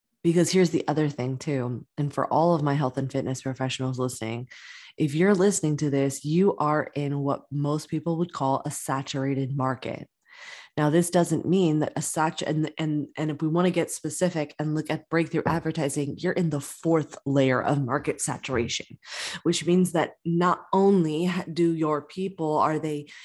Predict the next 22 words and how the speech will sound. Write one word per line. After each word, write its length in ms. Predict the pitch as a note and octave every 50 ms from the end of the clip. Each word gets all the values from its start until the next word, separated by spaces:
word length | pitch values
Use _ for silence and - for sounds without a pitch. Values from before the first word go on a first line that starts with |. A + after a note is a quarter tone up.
| F3 -
information 640 | F3 G3 F#3 F#3 G3+ F3+ F3 E3 E3+ E3 E3+ E3+ D#3+ - -
overloaded, 1120 | E3+ F#3+ G3 G3 G3 F#3 D#3+ D3 D3 D3 C#3+ C#3 D3 D3 D3 D3 C#3+ D3+ D#3 D3+ D#3 D#3+ - - - - - - - _ -
they 220 | F3+ F3+ G3+ G#3+ -
also 300 | - G#3+ A3 - C4+ A#3
have 280 | G3 G3+ F#3+ F#3+ F#3+ - -
a 80 | F3
million 420 | F3+ F3+ F3 F3+ G3 A3 A#3 G#3+ F#3+
different 300 | F3+ F3 D#3 D#3 - -
options 400 | D3 E3 E3+ D#3+ - E3+ D#3 D3
that 140 | D#3 D3 -
they 100 | D#3 D3+
can 180 | - D#3+ D3
use, 460 | D3 C#3+ F3+ G3+ F#3 E3 D#3+ D#3 - - _ -
and 260 | F#3 F#3+ F#3 F3 F3
they 140 | F3 E3+ E3 - -
also 280 | E3 E3+ E3+ - F3 E3+
think 260 | - E3+ D#3 D#3 D3+
they 120 | D#3+ D#3
know 180 | D3 D3 C#3+ C#3+
what 200 | C#3 C#3+ - -
to 100 | - C#3
do. 240 | C3 C3+ A#2 -